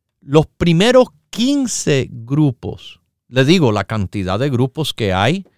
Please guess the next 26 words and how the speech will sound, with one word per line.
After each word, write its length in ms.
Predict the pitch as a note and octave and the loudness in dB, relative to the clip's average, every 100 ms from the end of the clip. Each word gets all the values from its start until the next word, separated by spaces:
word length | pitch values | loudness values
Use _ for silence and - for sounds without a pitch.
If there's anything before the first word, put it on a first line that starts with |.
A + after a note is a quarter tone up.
| _ _ _ _ _ _ _ _ _ | _ _ _ _ _ _ _ _ _
más 540 | G#2 G#2 C3 F3 F3+ | -14 -2 0 2 0
que 240 | - - C#3 | -4 2 4
lo 140 | B2 | 4
que 120 | A2 | 0
está 280 | A2 - B2+ | -4 0 2
en 120 | D3+ | 2
el 120 | D3 B2+ | 0 0
internet, 480 | E3 - F#3+ G3 | -2 -2 -2 0
es 120 | C#3 C#3 | 0 0
increíble. 600 | D3+ B2+ B2 A#2 A#2+ G2 | -2 -2 0 0 0 -2
El 120 | G2 | -2
grupo 420 | G2+ C3+ B2+ C#3+ | -2 -2 0 0
básico, 680 | A2 G2 - G2 - - - _ _ _ _ _ _ _ _ | 2 0 -2 -8 -10 -16 -18 _ _ _ _ _ _ _ _
el 180 | - A#2+ | -6 -4
grupo 440 | A2+ D3+ F3+ G3 F3 | -2 -2 0 0 -2
intermedio, 880 | D3 C#3+ C#3 C#3+ D#3 C#3 F#2+ D#2 _ _ _ _ _ _ _ | 0 -2 0 2 2 2 -4 -8 _ _ _ _ _ _ _
el 180 | F2+ F2+ | -10 -10
supergrupo, 1120 | - - E3+ - G#2+ A2+ G#2+ G2 F2 G#2+ _ _ _ _ _ _ _ - | -10 -4 -2 -2 -6 -6 -12 -14 -18 -20 _ _ _ _ _ _ _ 0
el 200 | C#3+ C#3+ | 2 4
grupo 380 | F3+ A3+ G#3+ | 4 4 2
para 200 | - D3+ | 2 2
el 140 | B2+ A#2+ | 2 -2
cuidado 480 | A#2 G#2+ A2+ C3+ C#3 | -2 2 4 4 2
de 80 | |
la 180 | A#2 G2 | 0 -2
piel, 500 | - A2 G2 E2+ C#2+ | -4 -2 -2 -2 -8